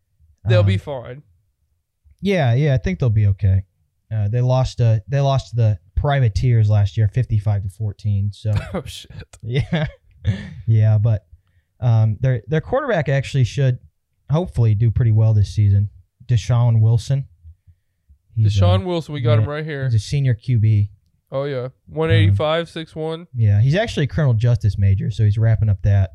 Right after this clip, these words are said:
Speaker 1: So is everybody else in college
Speaker 2: Yeah,
Speaker 1: football.
Speaker 2: but it's, it's, I mean, it's a good thing to get through college with a, with a degree. You know, that's the important thing for
Speaker 1: Yeah, except for
Speaker 2: for
Speaker 1: dropping
Speaker 2: everyone.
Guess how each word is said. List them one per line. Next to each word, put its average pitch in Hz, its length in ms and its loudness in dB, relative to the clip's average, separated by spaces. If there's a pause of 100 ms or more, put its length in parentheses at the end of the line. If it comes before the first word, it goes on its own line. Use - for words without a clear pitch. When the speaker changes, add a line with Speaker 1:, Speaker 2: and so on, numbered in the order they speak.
(140)
Speaker 1:
So 165 200 -4
is 143 200 -6
everybody 143 560 -4
else 131 180 -6
in 139 80 -18
college 127 220 -8
Speaker 2:
Yeah, 165 220 0
Speaker 1:
football. 143 200 0
Speaker 2:
but - 60 -10
it's, 160 120 0 (120)
it's, 160 160 -4
I 156 120 0
mean, 151 80 0
it's 147 120 -4
a - 20 -6
good 196 200 -4
thing 151 140 -2
to 131 60 2
get 123 160 0
through 113 120 0
college 104 300 2
with 98 120 -4
a, 104 180 2 (280)
with 123 160 0
a 110 40 0
degree. 104 460 2
You 98 180 2
know, 104 80 2
that's 113 180 0
the 131 80 -2
important 104 420 -2
thing 101 220 0
for - 80 -8
Speaker 1:
Yeah, 156 240 2
except 139 440 -8
for 127 300 -10
Speaker 2:
for 131 80 -2
Speaker 1:
dropping - 320 2
Speaker 2:
everyone. 131 120 -2